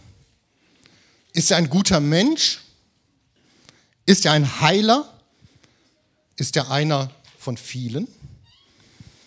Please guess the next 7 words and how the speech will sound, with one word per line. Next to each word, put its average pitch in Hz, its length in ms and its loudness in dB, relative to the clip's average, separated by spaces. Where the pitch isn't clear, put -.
Ist 220 220 4
er 196 60 8
ein 175 120 4
Wundertäter, 254 720 4
ein 175 160 2
weiser 170 320 4
Mann, 208 320 2